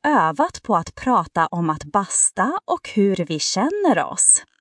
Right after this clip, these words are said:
Det är viktigt att ta hand om sig själv. Gillar du att basta eller föredrar du andra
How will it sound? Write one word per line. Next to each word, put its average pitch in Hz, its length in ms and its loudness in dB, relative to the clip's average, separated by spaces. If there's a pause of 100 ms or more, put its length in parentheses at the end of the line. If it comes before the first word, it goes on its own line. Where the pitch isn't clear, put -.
(340)
Det 185 160 2
är 165 180 0
viktigt 233 840 -4
att - 180 -2
ta 185 120 -2
hand 349 460 0
om 208 140 2
sig 170 220 -2
själv. 139 540 -4 (580)
Gillar 170 520 0
du 202 420 -2
att 311 180 -4
basta 254 640 0 (300)
eller 226 460 2
föredrar 175 720 0
du 170 380 0 (100)
andra 233 440 2